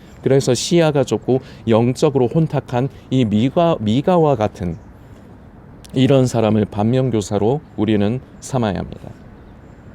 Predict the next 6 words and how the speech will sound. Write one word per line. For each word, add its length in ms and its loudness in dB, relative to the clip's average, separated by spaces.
우리가 280 2
이렇게 400 0
되기가 420 -2
쉽다는 440 -6
겁니다. 260 -12
성도님들, 680 -4